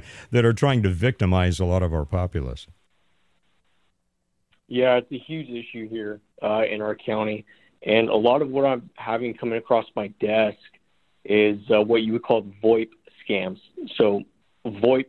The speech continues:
Speaker 2: stands for Voice over Internet Protocol. And essentially what's going on is these criminals are using these voip providers, um, that you can, you can literally pull up your phone and go into your,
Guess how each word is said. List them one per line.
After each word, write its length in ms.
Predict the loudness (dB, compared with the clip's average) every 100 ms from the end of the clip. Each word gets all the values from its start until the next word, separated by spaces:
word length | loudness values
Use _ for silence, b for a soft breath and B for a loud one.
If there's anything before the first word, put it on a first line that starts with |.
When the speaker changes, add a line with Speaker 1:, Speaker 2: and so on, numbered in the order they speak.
| _
Speaker 2:
stands 320 | -6 -4 -4 -10
for 220 | -10 -10 -8
Voice 240 | -2 -2 -2 -6
over 260 | -6 -6 -8
Internet 480 | -10 -10 -10 -10 _
Protocol. 580 | -8 -6 -6 -8 -10 -10 _ _ _ _ _ _ _ _ -2
And 520 | 0 2 0 -4 -10 _ _ _ -12
essentially 560 | -2 -2 -2 0 0
what's 280 | 2 -2 -2
going 280 | 0 2 2
on 360 | 2 2 -2
is 160 | -6 -8
these 180 | -12 -14
criminals 600 | -2 0 4 4 4 0 -4 0
are 480 | 2 2 0 -4 -6
using 480 | -2 2 4 4 2
these 180 | 0 -4 2
voip 280 | 4 4 0 _
providers, 720 | -2 -2 2 2 2 0 -8 -10 _ _ _ _ _ _ _ _ _ 0
um, 480 | 2 2 0 -6 -14 -6
that 240 | 2 2 2
you 140 | -2
can, 240 | -2 -6 -6
you 140 | -8
can 220 | -2 0 4
literally 240 | 4 2
pull 260 | 2 2 2
up 100 | 0
your 140 | -12 0
phone 360 | 2 2 -2
and 200 | -6 -2
go 140 | 2 2
into 140 | 0
your, 260 | -4 -4 -6